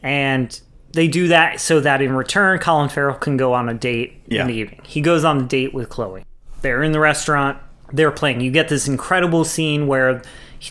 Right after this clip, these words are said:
Speaker 1: they're asked, she's asking, like, "What do you do?" And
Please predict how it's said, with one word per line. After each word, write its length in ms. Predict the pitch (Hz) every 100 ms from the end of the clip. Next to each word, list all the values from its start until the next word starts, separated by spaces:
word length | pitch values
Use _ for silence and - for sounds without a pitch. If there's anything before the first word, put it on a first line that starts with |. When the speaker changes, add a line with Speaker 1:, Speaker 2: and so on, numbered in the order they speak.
| -
Speaker 1:
they're 240 | 165 160
asked, 260 | 151 139 -
she's 240 | 165 147
asking, 460 | 147 143 - 143 139
like, 180 | 131 127
"What 120 | 151
do 40 |
you 120 | 151 143
do?" 320 | 170 185
And 100 | 175